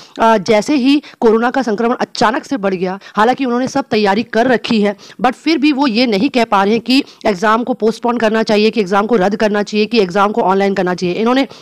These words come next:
ऑनलाइन को तो बिल्कुल, अ, सिरे से खारिज कर दिया है कि ऑनलाइन हो ही नहीं सकता। वो एग्जाम को पोस्टपोन करने के पीछे लगे हुए हैं, या तो एग्जाम को पोस्टपोन करेंगे या तो रद्द करके प्रमोशन करेंगे। ये बात, अ, खुल के बात सामने आ रही है। और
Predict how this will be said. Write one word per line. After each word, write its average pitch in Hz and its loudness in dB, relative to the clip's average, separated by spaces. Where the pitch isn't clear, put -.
ऑनलाइन 262 2
को 262 0
तो - 0
बिल्कुल, 214 -2
अ, 233 4
सिरे 254 -2
से 277 -6
खारिज 220 -2
कर 214 -2
दिया 196 0
है 196 0
कि 247 -4
ऑनलाइन 214 0
हो 196 2
ही 277 4
नहीं 233 2
सकता। 214 -2
वो 247 2
एग्जाम 233 2
को - -2
पोस्टपोन 262 0
करने 220 0
के 226 0
पीछे 214 -2
लगे 196 2
हुए 196 2
हैं, 208 -4
या 226 4
तो 269 0
एग्जाम 214 0
को 254 -4
पोस्टपोन 214 -2
करेंगे 247 -2
या 202 2
तो 208 -2
रद्द 208 -2
करके 220 -2
प्रमोशन 190 -2
करेंगे। 190 0
ये 196 0
बात, 196 2
अ, 220 2
खुल 214 -4
के 240 -4
बात 190 0
सामने 202 -2
आ 220 4
रही 214 -2
है। 214 -6
और 294 4